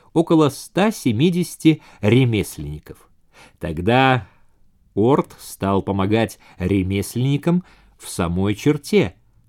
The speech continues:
покупкою инструментов, улучшением мастерских, затем и созданием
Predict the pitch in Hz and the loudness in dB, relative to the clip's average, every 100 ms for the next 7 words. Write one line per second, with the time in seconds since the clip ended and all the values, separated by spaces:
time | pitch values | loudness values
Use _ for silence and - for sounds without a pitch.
0 | _ - 113 240 - 180 165 110 - _ | _ -4 2 2 4 8 8 8 0 _
1 | _ 120 110 - 87 92 110 123 151 - | _ -6 -6 -4 -4 -2 -2 -4 -6 -8
2 | _ _ _ _ - 127 135 - - 190 | _ _ _ _ 2 4 4 2 4 6
3 | 165 147 123 123 - 104 - - - 101 | 6 4 2 -2 -2 -4 -4 -10 -4 -4
4 | 135 _ _ - - 87 107 190 233 196 | -4 _ _ -12 -4 -2 4 4 4 2
5 | 151 104 87 139 202 208 208 | 0 0 0 2 4 2 0